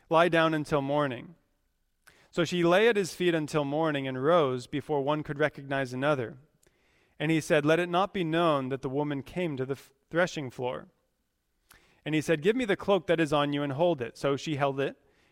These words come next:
and he measured six measures of barley and placed it on her. Then she went into the city.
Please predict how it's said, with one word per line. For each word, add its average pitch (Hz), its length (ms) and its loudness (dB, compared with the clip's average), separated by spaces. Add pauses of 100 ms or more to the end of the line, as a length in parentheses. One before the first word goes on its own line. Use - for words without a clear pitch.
and 147 140 -4
he 151 60 2
measured 147 400 0
six - 320 -4
measures 156 400 0
of 135 160 -4
barley 147 420 2
and 131 140 -4
placed 185 400 -4
it 139 80 -4
on 151 240 -4
her. 117 300 -10 (420)
Then 143 160 -6
she 151 160 -6
went 143 320 -4
into 131 200 -6
the 123 120 -8
city. 151 380 -2